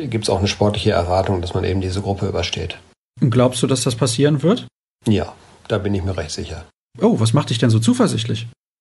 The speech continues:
Speaker 1: Ja, die Qualität des B V B und die Qualität der anderen Mannschaften. Also, ich glaube, man ist auch gegen Atletico nicht chancenlos. Warum soll man sich da kleiner machen, als man ist?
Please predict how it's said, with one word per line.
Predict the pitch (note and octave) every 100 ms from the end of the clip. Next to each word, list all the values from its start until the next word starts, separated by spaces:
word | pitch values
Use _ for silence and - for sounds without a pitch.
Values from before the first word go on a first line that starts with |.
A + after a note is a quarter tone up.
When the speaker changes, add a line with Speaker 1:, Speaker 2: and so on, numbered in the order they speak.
| _ G#2
Speaker 1:
Ja, | F#2
die | F#2+
Qualität | - F#2+ F#2 G2+ G2
des | F2+
B | - F#2+
V | G#2
B | F2 E2+ G2
und | F2+ F2+
die | G2
Qualität | - F#2 F2+ G2+
der | F#2
anderen | G2+ F#2+
Mannschaften. | E2 F#2 F2 F2 F2
Also, | F#2+ G#2 F2 - - - - -
ich | -
glaube, | A2+ A#2+
man | A#2+
ist | A2+
auch | C3
gegen | A#2+ A2+
Atletico | G2+ G#2+ A2 C3+ B2
nicht | A#2
chancenlos. | - A#2+ A#2+ A#2+ A2+ C#3 C#3 - F#2+
Warum | F#2+ G2
soll | G2+
man | G#2+ G#2
sich | F#2
da | G2
kleiner | G2+ G2+ A2
machen, | G2+ G2
als | F#2 -
man | F#2
ist? | B2 A2 - -